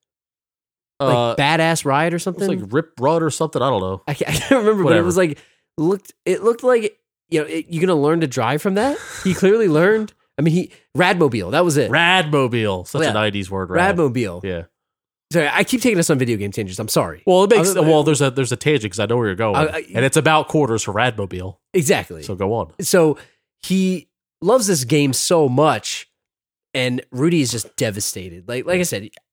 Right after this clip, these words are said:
Speaker 1: lock yourself in the room
Speaker 2: Yeah.
Speaker 1: for the rest of the school year. Stop digging your pool.
Speaker 2: He,
Speaker 1: Ma-,
Speaker 2: he
Speaker 1: he just can't face himself.
Speaker 2: He'd rather her go out with Matt than go out with Link.
Speaker 1: Eh, exactly,
Speaker 2: Yeah.
Speaker 1: because he's, like, your friend. Like,
Speaker 2: Yeah.
Speaker 1: "I'd rather you date this jerk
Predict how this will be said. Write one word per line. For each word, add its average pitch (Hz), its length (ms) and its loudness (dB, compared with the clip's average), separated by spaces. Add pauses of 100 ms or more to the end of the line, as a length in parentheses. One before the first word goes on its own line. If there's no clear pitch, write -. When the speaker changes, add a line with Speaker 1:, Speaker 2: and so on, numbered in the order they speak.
(180)
Speaker 1:
lock 170 300 0
yourself 170 400 2
in 156 80 2
the 139 100 4
room 135 200 4
Speaker 2:
Yeah. 131 60 -2
Speaker 1:
for 131 100 -2
the 123 100 0
rest 123 180 -2
of 131 60 -6
the - 60 -6
school 127 280 -2
year. 120 220 0
Stop - 300 -2
digging 127 280 -2
your 107 120 -2
pool. 107 480 -4 (340)
Speaker 2:
He, 185 120 2
Speaker 1:
Ma-, 151 80 0 (260)
Speaker 2:
he - 140 -20
Speaker 1:
he 180 80 0
just 170 180 -4
can't 185 240 2
face 156 200 2
himself. 82 340 -10
Speaker 2:
He'd 190 140 2
rather 156 340 2
her 120 280 0 (360)
go 123 180 2
out 110 180 2
with 98 180 -8
Matt 117 380 -2 (120)
than 110 120 -8
go 110 160 -2
out 98 160 -4
with - 160 -18
Link. - 340 -10 (180)
Speaker 1:
Eh, - 160 -12 (120)
exactly, 180 440 2
Speaker 2:
Yeah. 107 60 2
Speaker 1:
because 127 160 -4
he's, 131 180 -4
like, 143 140 -2
your 123 100 -6
friend. 87 440 -4
Like, 117 120 -2
Speaker 2:
Yeah. 131 80 -2
Speaker 1:
"I'd 143 60 0
rather 160 140 2
you 139 100 0
date 131 200 0
this 117 160 -6
jerk 117 440 -4